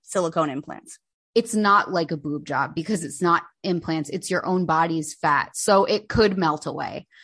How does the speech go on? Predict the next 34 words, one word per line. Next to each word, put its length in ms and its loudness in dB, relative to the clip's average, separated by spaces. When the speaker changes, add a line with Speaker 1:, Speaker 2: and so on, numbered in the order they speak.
Speaker 2:
Um, 420 2
it, 300 0
it 220 -6
could. 400 -4
And 160 4
apparently 560 4
some 260 2
people 280 -2
need 220 0
to 60 -4
get 140 0
a 80 0
tune 300 0
up 180 2
every 160 4
once 180 0
in 60 0
a 40 4
while. 100 2
If 120 0
you 120 2
look 300 2
at 180 2
how 180 0
Kim's 720 -4
has 400 -2
shifted, 640 -4
you 140 -2
can 180 -2
tell 260 0
she's 340 -8
definitely, 920 -2
you 160 -2
know, 340 -2